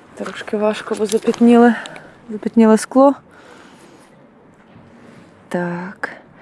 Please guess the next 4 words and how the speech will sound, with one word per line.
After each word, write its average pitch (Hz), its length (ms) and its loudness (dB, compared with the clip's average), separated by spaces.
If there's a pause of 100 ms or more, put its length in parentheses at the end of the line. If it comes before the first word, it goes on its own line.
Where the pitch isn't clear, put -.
(300)
Клімат, 262 460 4
мультикермо, 214 720 2 (1600)
шестиступенева 208 680 -6
механіка. 196 540 -6